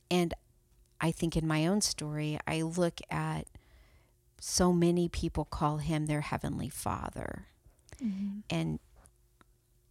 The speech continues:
Speaker 1: in my past, I have some father challenges.
Speaker 2: Mm-hmm.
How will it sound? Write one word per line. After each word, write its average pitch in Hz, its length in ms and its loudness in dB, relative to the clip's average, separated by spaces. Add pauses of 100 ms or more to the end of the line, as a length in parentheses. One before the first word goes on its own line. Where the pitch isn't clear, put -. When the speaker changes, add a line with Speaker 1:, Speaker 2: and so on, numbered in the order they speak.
(380)
Speaker 1:
in 160 180 -2
my 190 180 0
past, 156 340 -4
I - 80 -2
have 147 260 -4
some - 160 -4
father 151 540 -4
challenges. 190 840 -4 (100)
Speaker 2:
Mm-hmm. 208 360 2